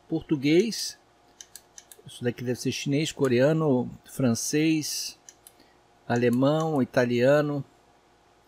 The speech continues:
espanhol, ó, tem várias línguas, acho que são doze línguas, holandês. Vou botar em português aqui pra gente ver. Aí, ficou interessante, ó.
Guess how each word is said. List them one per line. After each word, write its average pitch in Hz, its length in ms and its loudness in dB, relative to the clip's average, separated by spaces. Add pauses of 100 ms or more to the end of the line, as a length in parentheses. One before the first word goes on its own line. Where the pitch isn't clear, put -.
(100)
espanhol, 120 560 0
ó, 101 80 2
tem 120 140 -2
várias 143 280 2
línguas, 120 260 -2
acho 135 140 -12
que - 60 -14
são 131 120 0
doze 143 320 0
línguas, 110 540 -4 (140)
holandês. 117 720 0 (500)
Vou 208 120 -6
botar - 100 -2
em 131 80 2
português 107 540 -4
aqui - 140 -8
pra 95 120 -8
gente 90 180 -10
ver. 85 140 -16 (960)
Aí, 101 260 -8
ficou - 220 -12
interessante, 131 600 -4
ó. 95 40 -12